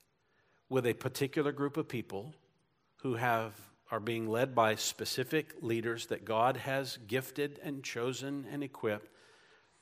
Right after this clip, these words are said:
and you are living out the Christian life with them. That's what membership is. And I, I know we have this conversation, "Where's membership in the New Testament?" And, uh, can I, can we just be honest here?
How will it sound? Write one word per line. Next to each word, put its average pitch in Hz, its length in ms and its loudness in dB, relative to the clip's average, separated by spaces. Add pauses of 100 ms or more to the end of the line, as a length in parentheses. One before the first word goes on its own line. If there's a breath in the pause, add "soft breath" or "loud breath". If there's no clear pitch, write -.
(500 soft breath)
and 113 160 0
you 151 200 8
are 135 100 12
living 143 400 6
out 139 140 2
the 139 60 0
Christian 131 460 0
life 127 260 2
with 127 260 -4
them. 95 200 0
That's 123 320 0
what 131 220 0
membership 131 640 0
is. 113 380 0
And 131 240 0 (440 loud breath)
I, 190 220 -2 (260)
I 180 140 -4
know 117 260 0
we 110 200 0
have 110 220 0
this 107 140 0
conversation, 110 640 -2
"Where's 139 260 0
membership 110 560 -4
in 104 120 -2
the 107 80 -4
New 110 160 -2
Testament?" 107 760 -6
And, 101 180 -6
uh, 69 60 -10 (240)
can 196 160 -4
I, - 40 -10 (100)
can 196 120 0
we 208 100 -2
just 220 280 -2 (1300)
be 139 140 0
honest 135 380 0
here? 123 200 0